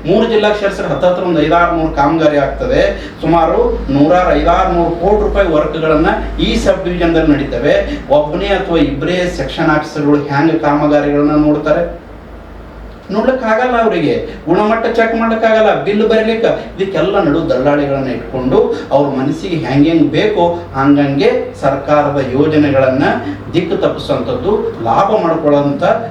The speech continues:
ಇದು ಮಾಡ್ತಾರೆ. ಮತ್ತು ಫಸ್ಟಿಗೆ ಫಾರ್ಟಿ ಪರ್ಸೆಂಟ್ ಅಮೌಂಟ್ ಏನು, ಆ, ಜಮಾ ಆಗ್ತದೆ,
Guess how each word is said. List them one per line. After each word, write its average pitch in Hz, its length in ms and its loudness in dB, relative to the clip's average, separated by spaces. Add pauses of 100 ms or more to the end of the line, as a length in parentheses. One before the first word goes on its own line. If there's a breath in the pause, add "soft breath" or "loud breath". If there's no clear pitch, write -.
(140)
ಇದು 277 140 0
ಮಾಡ್ತಾರೆ. - 800 0
ಮತ್ತು 160 240 0
ಫಸ್ಟಿಗೆ 202 480 -2
ಫಾರ್ಟಿ - 320 -2
ಪರ್ಸೆಂಟ್ 185 440 -4
ಅಮೌಂಟ್ 156 420 0
ಏನು, 156 600 0 (160)
ಆ, 135 240 0
ಜಮಾ - 220 0
ಆಗ್ತದೆ, 139 720 0